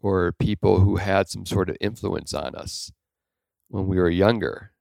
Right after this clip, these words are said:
That voice is that voice that, that keeps us in check.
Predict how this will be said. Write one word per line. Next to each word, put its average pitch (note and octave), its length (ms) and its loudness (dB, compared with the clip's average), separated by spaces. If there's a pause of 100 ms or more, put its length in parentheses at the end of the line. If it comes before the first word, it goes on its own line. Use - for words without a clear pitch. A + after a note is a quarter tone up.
(120)
That F#2 260 0
voice G2+ 580 2 (840)
is F#2+ 200 0
that F2 220 4
voice F#2+ 260 2
that, D#2 220 -2
that E2 180 -4
keeps - 340 -2
us E2 220 -2
in C2+ 120 -6
check. - 560 -6